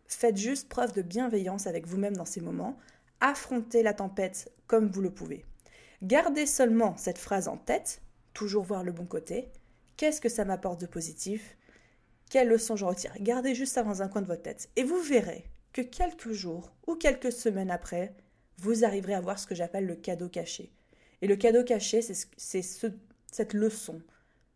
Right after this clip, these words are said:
ce côté positif qu'on trouve en n'importe quelle situation, même celles qui nous paraissent les plus désastreuses.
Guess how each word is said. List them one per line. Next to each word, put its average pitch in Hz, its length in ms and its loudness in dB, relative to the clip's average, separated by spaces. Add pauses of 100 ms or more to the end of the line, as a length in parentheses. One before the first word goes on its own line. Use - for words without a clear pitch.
(320)
ce - 240 -6
côté 220 380 4
positif 208 720 0 (580)
qu'on 214 120 4
trouve 208 340 -2
en 190 120 -2
n'importe 190 500 -6
quelle 190 160 -2
situation, 175 580 -4
même 185 180 -4
celles 196 200 -6
qui 185 100 -14
nous 170 100 -10
paraissent 175 380 -4
les 151 80 -8
plus 175 240 -12
désastreuses. 165 720 -6